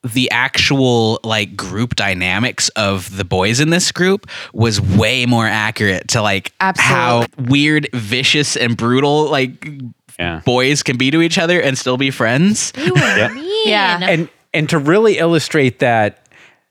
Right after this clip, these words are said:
Speaker 3: every movie like this with, with children, there's always these cheesy little jokes, these cheesy little lines.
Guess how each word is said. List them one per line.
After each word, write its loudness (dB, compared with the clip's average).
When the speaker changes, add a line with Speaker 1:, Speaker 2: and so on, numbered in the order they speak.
Speaker 3:
every 2
movie 2
like 0
this 0
with, -2
with -2
children, 0
there's 0
always 2
these -2
cheesy 0
little 2
jokes, 0
these -4
cheesy 0
little 2
lines. -2